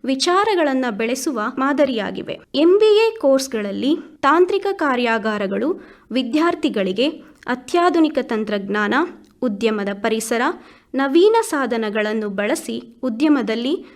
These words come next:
ಸೃಜನಶೀಲತೆ ಮತ್ತು ನೈಜ ವ್ಯವಹಾರ ಸಮಸ್ಯೆಗಳಿಗೆ ಪರಿಹಾರಗಳನ್ನ ತಿಳಿಯಲು ಸಹಾಯ ಮಾಡುತ್ತವೆ ಹಾಗೂ ಅನುಭವಾಧಾರಿತ ಕಲಿಕೆಯನ್ನ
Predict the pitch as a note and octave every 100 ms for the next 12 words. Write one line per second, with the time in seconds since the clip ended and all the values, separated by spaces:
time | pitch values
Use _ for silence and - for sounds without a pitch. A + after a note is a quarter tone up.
0 | - D4 D4+ F#4+ G4 - D4+ C#4 C4+ C#4
1 | D4 D#4 - C4 B3+ - A#3+ A#3 A#3+ D#4
2 | E4+ F#4+ C#4 C4 D#4 E4+ F#4 G4 C#4+ B3
3 | - G#3+ A3+ G#3 A#3 B3+ C4+ - _ -
4 | B3+ D4+ E4 G4+ G4+ D4 C4 A#3+ B3 A#3+
5 | A3+ G3+ G3+ A3 C4+ - - - B3+ C4
6 | B3+ A#3 F#3+ E3+ G3 G#3 G#3 A3+ - _
7 | - A3 G#3 B3+ F#4 - - - C#4+ F4
8 | F4+ G#4+ F#4 D4+ D4+ D#4 D#4 D4+ D4 D4
9 | C#4+ F4+ F#4 C#4 B3+